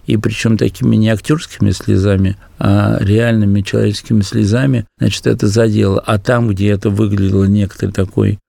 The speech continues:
заковыристой формой повествования, там возникала ирония и какая-то, я бы сказал,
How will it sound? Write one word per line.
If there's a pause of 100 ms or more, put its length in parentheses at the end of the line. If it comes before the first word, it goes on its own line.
(400)
заковыристой
формой
повествования, (160)
там
возникала
ирония
и
какая-то, (100)
я
бы
сказал,